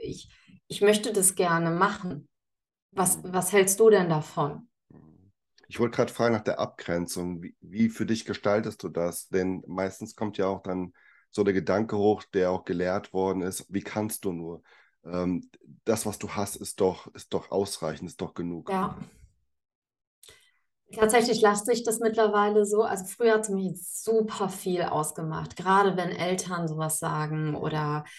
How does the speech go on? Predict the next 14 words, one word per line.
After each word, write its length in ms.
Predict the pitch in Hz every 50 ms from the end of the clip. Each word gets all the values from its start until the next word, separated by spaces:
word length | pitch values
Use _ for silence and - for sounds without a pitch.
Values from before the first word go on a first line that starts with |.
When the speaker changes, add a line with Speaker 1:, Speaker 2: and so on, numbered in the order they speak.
| - - - -
Speaker 1:
Geschwister, 1080 | - 180 - - 185 175 196 190 190 - - - 190 175 170 170 170 165 165 165 165 - - - - - - _ _ -
ähm, 680 | 160 165 170 165 160 160 160 160 156 156 156 160 151 - -
eng, 240 | 175 190 196 196 202
enge 400 | 202 190 196 196 190 190 180 180
Familienmitglieder, 1800 | - - - 208 202 196 202 208 214 220 202 190 190 196 190 190 185 185 185 185 180 180 - - 180 180 185 180 175 185 180 180 175 143 175 - - - - - -
Freunde, 560 | - 196 196 196 196 196 196 180 180 175 170
die 120 | 170 170
so 160 | 165 175 170 170
sagen, 380 | 180 175 170 165 170 170 175
„Ey, 240 | 180 165 165 170 165
du 100 | 160 165
hast 320 | - - 190 185 - -
doch 220 | 214 190 - - -
alles, 480 | 165 151 151 156 175 202 214 - -